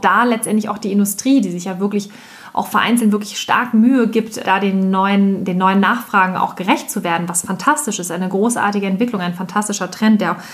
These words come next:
auch unglaublich wichtig ist. Und das Wichtigste für mich, wofür ich zum Beispiel am meisten dankbar bin, ist, dass ich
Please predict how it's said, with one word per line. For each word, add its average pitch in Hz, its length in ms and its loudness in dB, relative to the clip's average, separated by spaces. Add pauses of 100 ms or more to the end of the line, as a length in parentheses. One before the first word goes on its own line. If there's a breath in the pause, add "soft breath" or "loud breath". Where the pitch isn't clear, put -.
(140 loud breath)
auch 196 100 -4
unglaublich 196 540 2
wichtig 185 400 -2
ist. - 260 -12 (240 loud breath)
Und 202 520 4 (500)
das 214 280 0
Wichtigste 285 680 2 (220)
für 226 180 2
mich, 220 300 4
wofür 233 280 0
ich - 180 0
zum 302 120 2
Beispiel 233 360 2
am 190 260 0
meisten 226 440 2
dankbar 196 380 0
bin, 190 360 0 (420 loud breath)
ist, 240 320 2
dass 202 200 -2
ich - 480 -4